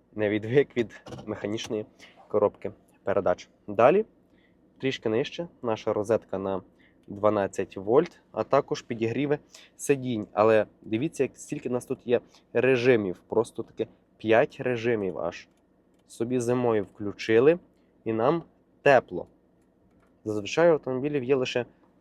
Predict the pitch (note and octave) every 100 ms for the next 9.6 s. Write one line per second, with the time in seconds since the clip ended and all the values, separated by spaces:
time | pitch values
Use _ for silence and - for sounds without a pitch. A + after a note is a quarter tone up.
0 | _ _ _ _ _ - A#2 A#2 D#3+ F3+
1 | B2 C3+ C#3 A#2+ A2+ A2 D#2+ G#2+ D3 C3
2 | - - C#3 C#3+ - A2+ G#2 E2+ - _
3 | _ _ _ - - G#2+ F2+ - - _
4 | _ _ _ _ _ _ _ _ _ _
5 | - F#2 G#2 A#2+ G#2+ - - _ _ _
6 | _ _ _ - G#2 A2 G#2 F#2 G2 F#2
7 | - - _ - - _ _ A2+ - B2+
8 | - A2+ G#2+ B2+ - G2+ G#2 G#2+ - F#2
9 | - G2 G2+ C#3 - F3+